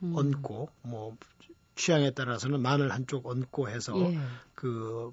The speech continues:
Speaker 2: 막장 같은 것에
Speaker 1: 음.
Speaker 2: 양념장에 찍어
Speaker 1: 아유,
Speaker 2: 먹으면
Speaker 1: 맛있겠네요.
Speaker 2: 아주 그 별다른 맛이 있죠. 이 말을 하는 순간에도 입에
Speaker 1: 그러네요.
Speaker 2: 침이 고입니다만.
Speaker 1: <laughs> 예.
Speaker 2: 그리고 이제 그 경상도 지방에 가면
Speaker 1: 네.
Speaker 2: 통마리회라고 해서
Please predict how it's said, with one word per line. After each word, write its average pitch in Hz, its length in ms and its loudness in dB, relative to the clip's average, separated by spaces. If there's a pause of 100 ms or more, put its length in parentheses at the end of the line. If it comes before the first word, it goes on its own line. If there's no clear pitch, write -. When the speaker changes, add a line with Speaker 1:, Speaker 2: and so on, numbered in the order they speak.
(100)
Speaker 2:
막장 127 460 0
같은 120 340 -4
것에 190 220 4
Speaker 1:
음. 185 60 4
Speaker 2:
양념장에 151 800 4
찍어 214 180 2
Speaker 1:
아유, 254 40 2
Speaker 2:
먹으면 254 140 0
Speaker 1:
맛있겠네요. 151 600 2
Speaker 2:
아주 185 260 2 (320)
그 139 320 2
별다른 139 520 6
맛이 107 300 -2
있죠. - 300 -4
이 139 120 0
말을 143 300 4
하는 143 140 2
순간에도 156 420 6
입에 127 260 6
Speaker 1:
그러네요. 196 440 10
Speaker 2:
침이 185 400 10
고입니다만. 135 800 6
Speaker 1:
<laughs> 415 1300 0
예. 190 140 4
Speaker 2:
그리고 202 420 4
이제 247 260 4 (140)
그 147 1200 6 (140)
경상도 208 440 12
지방에 185 360 8
가면 110 560 0
Speaker 1:
네. 151 240 2
Speaker 2:
통마리회라고 127 920 2
해서 - 300 -12